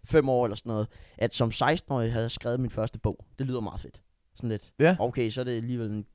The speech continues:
Speaker 1: en gut, der vil noget, eller et eller andet, ikke? Øh, hun skal lyde helt selvglad. Men det, det, altså, den kommer i hvert fald, øh, nu får jeg bogen hjem på, ja, her om en uges tid eller sådan noget. Og så, det kan være om to uger nu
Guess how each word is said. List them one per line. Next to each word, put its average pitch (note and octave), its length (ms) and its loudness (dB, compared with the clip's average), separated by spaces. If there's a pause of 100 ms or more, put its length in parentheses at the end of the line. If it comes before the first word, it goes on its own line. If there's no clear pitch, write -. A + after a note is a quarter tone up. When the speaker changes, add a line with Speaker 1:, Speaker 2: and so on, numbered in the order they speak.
(460)
Speaker 1:
en A#2 100 -6
gut, B2+ 200 -6
der A#2 60 -4
vil A2+ 140 -6
noget, A2 180 -4
eller G2 120 -4
et B2 40 2
eller A2 140 -2
andet, A#2 140 -2
ikke? A#2+ 880 -8
Øh, A#2+ 60 -4
hun B2+ 120 -2
skal C3 200 -6
lyde C3 280 -4
helt A#2+ 160 -10
selvglad. A#2 320 -8
Men D3 180 -2
det, G#3+ 400 6
det, F#3 220 -6
altså, E3+ 400 4 (500)
den F3+ 120 0
kommer F#3 200 6
i - 20 6
hvert G3+ 180 6
fald, F#3+ 280 8
øh, D3+ 720 6
nu D#3+ 100 2
får F3+ 180 2
jeg E3+ 80 4
bogen F3+ 320 4
hjem D#3+ 220 2
på, D3 240 0
ja, C#3+ 240 2
her C#3+ 320 -2
om C#3 100 2
en B2+ 80 2
uges B2 200 -2
tid D3 220 0
eller A#2 120 -4
sådan - 160 -10
noget. B2 160 -2 (380)
Og - 120 -2
så, D3 140 0 (280)
det D#3+ 80 -6
kan E3+ 60 -6
være F#3 100 -4
om F3 140 -8 (180)
to E3+ 160 4
uger A#2 140 -4
nu G#2+ 240 -6